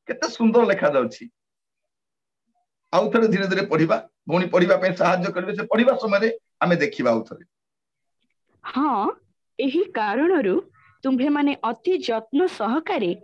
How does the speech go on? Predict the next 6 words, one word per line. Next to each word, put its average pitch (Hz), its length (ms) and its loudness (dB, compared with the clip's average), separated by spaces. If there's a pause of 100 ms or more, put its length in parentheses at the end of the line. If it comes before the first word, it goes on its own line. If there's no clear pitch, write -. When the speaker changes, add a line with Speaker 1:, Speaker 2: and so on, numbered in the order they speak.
(280)
Speaker 2:
ବିଶ୍ୱାସ 277 500 -2 (100)
ସହିତ 240 500 -2 (400)
ସଦ୍ଗୁଣ, 277 540 -2 (580)
ସଦ୍ଗୁଣ 262 500 0
ସହିତ 247 460 -2 (280)
ଜ୍ଞାନ, 254 480 0